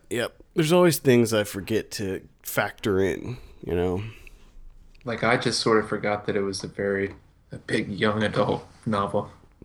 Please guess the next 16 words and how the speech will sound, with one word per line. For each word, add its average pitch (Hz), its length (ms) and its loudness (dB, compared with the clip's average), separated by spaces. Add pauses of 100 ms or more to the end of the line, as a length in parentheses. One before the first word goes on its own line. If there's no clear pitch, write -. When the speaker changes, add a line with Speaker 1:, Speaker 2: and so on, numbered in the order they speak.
Speaker 1:
Huge. 104 240 4
Speaker 2:
I 120 160 6
kinda, 107 140 2
I 117 80 2
just 120 260 0
completely 110 480 -2
forgot 104 320 -2
about 104 300 -4
that. 110 280 -6 (440)
Speaker 1:
Yeah. 98 320 2
Speaker 2:
Until - 280 4
I 113 100 6
started 113 340 2
seeing, 107 500 0 (100)
you 110 120 2
know, 95 220 -4